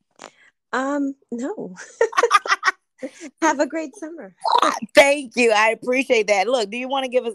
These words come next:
Speaker 2: any kind of sneak peek or hint into what you're gonna do next?
Speaker 1: No. <laughs>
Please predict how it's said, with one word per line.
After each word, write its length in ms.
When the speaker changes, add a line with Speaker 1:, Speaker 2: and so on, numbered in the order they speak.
Speaker 2:
any 200
kind 220
of 80
sneak 320
peek 320
or 140
hint 300
into 280
what 240
you're 80
gonna 220
do 180
next? 460
Speaker 1:
No. 560
<laughs> 40